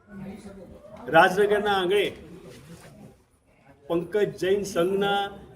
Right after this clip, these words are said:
આંગણે સંભવનાથ દાદાના જિનાલયની પચાસમી સાલગીરાના અનુદાનમાં આ આખા એક મહોત્સવનું આયોજન કરવામાં આવ્યું છે. એનો આજે પ્રથમ દિવસ છે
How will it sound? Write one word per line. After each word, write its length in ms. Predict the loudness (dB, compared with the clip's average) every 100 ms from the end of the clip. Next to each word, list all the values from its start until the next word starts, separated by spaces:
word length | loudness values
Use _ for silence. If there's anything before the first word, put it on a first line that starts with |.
| -20 -20 _ _ _ -16
આંગણે 320 | -6 -2 0 0 -2 -8 -16 -16
સંભવનાથ 580 | -4 -2 2 4 4 2
દાદાના 420 | 0 0 2 2 0
જિનાલયની 520 | -2 0 2 0 -2
પચાસમી 600 | -4 -4 2 0 0 -6
સાલગીરાના 760 | -2 0 0 0 0 0 0 -2 -4 -10 -18 -20 -20 -20 -20 _ _ _ _ _ _ -20 -6
અનુદાનમાં 640 | -2 -2 0 0 0 -2 -2 -8 -10 -8 -8 -12 -6
આ 80 | 0
આખા 340 | 0 0 0 0
એક 120 | 0
મહોત્સવનું 540 | 2 4 4 2 4
આયોજન 320 | 4 4 4 2
કરવામાં 380 | 0 -2 0
આવ્યું 200 | 0 -2
છે. 100 | -6 -10 -12 -12 -12 -14 -16 -18 -20 -20 -20 -20 _ -20 -20 -20 -20 -12 -2
એનો 200 | 2 4
આજે 180 | 4 2
પ્રથમ 340 | 0 -2 -4
દિવસ 280 | 0 0 0
છે 120 | -4